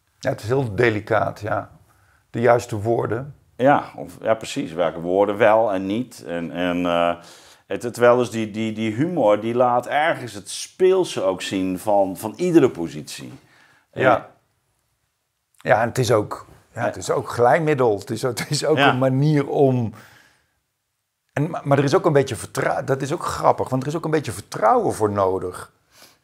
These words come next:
Speaker 1: Als er wantrouwen is, dan, en jij maakt een opmerking over mijn kleding of zo, van,
Speaker 2: Ja.
Speaker 1: van wat, hoezo heb je dat jackie aan, probeer er nog uit te zien als vijfendertig of weet ik veel wat.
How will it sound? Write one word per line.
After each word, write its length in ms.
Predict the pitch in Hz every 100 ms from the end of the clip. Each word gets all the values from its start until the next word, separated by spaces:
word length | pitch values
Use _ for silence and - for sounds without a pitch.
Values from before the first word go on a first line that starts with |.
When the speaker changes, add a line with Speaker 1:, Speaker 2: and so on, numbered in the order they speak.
| _
Speaker 1:
Als 140 | - 120
er 100 | 113
wantrouwen 840 | 156 196 - 135 127 110 95 90 -
is, 360 | 226 - - _
dan, 640 | 156 113 131 131 127 147 - _ _ _ _
en 160 | 131 123
jij 120 | 131
maakt 240 | 127 123
een 100 | 127
opmerking 840 | 156 143 131 123 117 104 113 143
over 300 | - 135 110
mijn 360 | 123 110 101 90 _ -
kleding 600 | 113 117 135 117 110 107
of 120 | -
zo, 460 | - 104 98 160 175 - - - - _ _ _ _ -
van, 200 | - 123
Speaker 2:
Ja. 120 | 113
Speaker 1:
van 160 | 127
wat, 180 | 120 120
hoezo 260 | 156 117 131
heb 120 | 131
je 60 | 117
dat 160 | 113
jackie 380 | 113 135 - -
aan, 320 | 120 123 107 104
probeer 340 | 135 135 123
er 60 | 117
nog 140 | 113
uit 200 | 131 131
te 80 | 107
zien 220 | 117 120
als 180 | 110 -
vijfendertig 580 | 117 120 107 127 117 123
of 120 | 104
weet 120 | 120
ik 140 | 139 -
veel 140 | 123
wat. 360 | 104 95 -